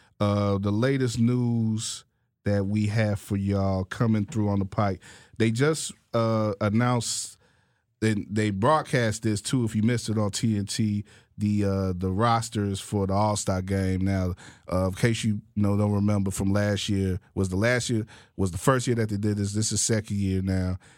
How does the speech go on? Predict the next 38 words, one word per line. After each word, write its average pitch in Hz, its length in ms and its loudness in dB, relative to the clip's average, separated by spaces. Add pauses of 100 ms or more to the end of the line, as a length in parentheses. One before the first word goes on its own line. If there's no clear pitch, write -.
(160)
where 95 500 0
the 90 280 -2
All-Star 107 480 0
captains, 107 720 0 (560)
uh, 92 240 2
for 92 240 -2
each 110 200 0
side, 98 540 0 (500)
uh, 90 160 0
LeBron, 92 400 -2
one 110 180 2
is 110 120 -2
LeBron, 110 560 0
one 107 160 0
is 98 100 -2
Giannis. 101 680 0 (480)
They 101 160 0
get 104 240 -2
to - 80 -2
pick - 420 4
their 113 220 2
rosters, 101 920 -2 (360)
you 113 80 0
know, 95 200 0
through 107 460 0
the, 95 200 0 (680)
through 110 280 2
the 101 300 2
different 104 500 -2
selections 101 580 -2
that 101 160 -2
were, 92 100 -4 (160)
have 113 160 0
already 110 280 0
been 98 220 -2
made, 90 320 -4
the, 92 100 -4
you 90 60 -6